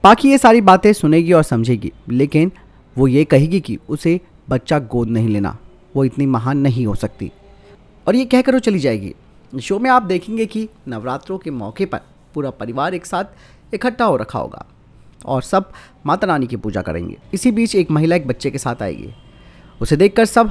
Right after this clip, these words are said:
हैरान हो जाएंगे। अनुपमा कहेगी कि इस बच्चे का नाम तो लक्ष्य है और इसे ही समर की आंखें मिली हैं। अनुपमा फिर सबको समझाएगी कि समर कभी भी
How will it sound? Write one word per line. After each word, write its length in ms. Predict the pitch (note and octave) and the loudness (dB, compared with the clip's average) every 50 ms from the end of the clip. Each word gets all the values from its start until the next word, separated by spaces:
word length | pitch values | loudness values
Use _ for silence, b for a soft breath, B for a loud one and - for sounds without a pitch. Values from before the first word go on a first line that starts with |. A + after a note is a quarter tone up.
| - - - | -2 -8 -8
हैरान 340 | - - D3+ F#3 G3+ G3 D3+ | -6 -2 0 2 2 2 0
हो 120 | B2 A#2 | -2 -4
जाएंगे। 300 | A2 A#2 G#2+ G2+ D#2 - - - - - _ - - - | -4 -6 -6 -8 -10 -12 -16 -20 -20 -20 _ -20 -16 -12
अनुपमा 340 | - A#2 A#2+ - C3 B2 C3 | -10 -8 -6 -4 -4 -4 -4
कहेगी 340 | B2+ - C#3 D#3 E3+ F3+ E3 | -4 -4 -4 -4 -2 -4 -4
कि 180 | D#3 F3 G#3 G3+ B B B B B - | -4 -4 -6 -6 B B B B B -4
इस 140 | C3+ B2 A#2 - | -4 -4 -2 -2
बच्चे 280 | D3+ D3 - - G#3 | -2 -2 0 2 2
का 140 | G3 G3+ F#3 E3+ | 2 2 2 0
नाम 260 | D3 C3+ C#3+ D#3+ E3 | 2 0 0 -2 -2
तो 120 | - G3 | -4 -4
लक्ष्य 300 | F#3 G#3 A#3+ B3 - A3 | 0 0 0 0 0 -2
है 160 | E3+ C#3 A2 - - | -2 -2 -4 -6 -6
और 160 | - A2+ C3+ - | -6 -4 -4 -4
इसे 280 | - F3 - - A#3 | -4 -4 0 0 0
ही 160 | A3+ G#3 A#3 A3 | 0 0 -2 -4
समर 300 | - E3+ D3 D3 D3+ C#3+ | -4 -4 -2 -2 -2 -4
की 140 | - - C#3 | -6 -8 -8
आंखें 220 | A2 A2+ - - | -6 -6 -6 -6
मिली 200 | E3 D#3+ B2+ G#2 | -4 -4 -4 -4
हैं। 140 | G2+ A2 - _ _ _ _ b b b b b b | -6 -8 -8 _ _ _ _ b b b b b b
अनुपमा 340 | F#3+ G#3 G#3 C4 A#3+ C4 C4+ | 2 4 6 6 8 8 6
फिर 160 | - C4 A#3 | 6 4 2
सबको 280 | - G#3+ F3 - G#3 | 2 2 2 2 0
समझाएगी 500 | G3 - C#3+ C3 B2 C#3+ D3 E3+ F3 F3+ | 0 0 0 0 0 0 0 -2 -2 -4
कि 100 | E3 E3+ | -4 -6
समर 300 | E3 - - C#3 C#3+ D#3+ E3 | -6 -4 -4 -2 -2 -2 -4
कभी 240 | - C3 C3 D#3+ D#3+ | -4 -4 -4 -2 -4
भी 120 | C#3+ - | -4 -6